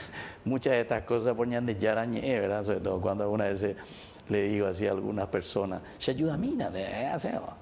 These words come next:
parece lo, eh, que está poseído, ¿eh? Padre, usted sabe cómo está, no está bien las cosas, la pandemia", hasta ahora sigue la pandemia, ¿verdad? Bueno,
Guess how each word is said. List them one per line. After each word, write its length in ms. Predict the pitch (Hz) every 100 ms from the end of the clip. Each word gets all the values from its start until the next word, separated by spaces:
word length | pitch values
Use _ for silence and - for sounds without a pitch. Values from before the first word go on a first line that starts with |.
| - - - - -
parece 340 | - 104 120 147
lo, 260 | 151 165
eh, 640 | 160 156 147 139 131 123 117
que 80 | 143
está 220 | 120 120
poseído, 560 | 139 131 107 87 82
¿eh? 60 | 120 - - - - - - - -
Padre, 540 | 117 120 113 95 92
usted 200 | 92 117
sabe 500 | - 110 107 90 -
cómo 180 | - 107
está, 480 | - - 98 - - -
no 60 |
está 180 | - -
bien 220 | 95 98
las 100 | 90
cosas, 880 | - - - - - - 85 80 -
la 80 | -
pandemia", 680 | 104 101 101 110 95 90 87
hasta 140 | -
ahora 220 | 117 175 185
sigue 200 | 127 165
la 80 |
pandemia, 440 | 175 143 92 85 92
¿verdad? 120 | 104
Bueno, 180 | 107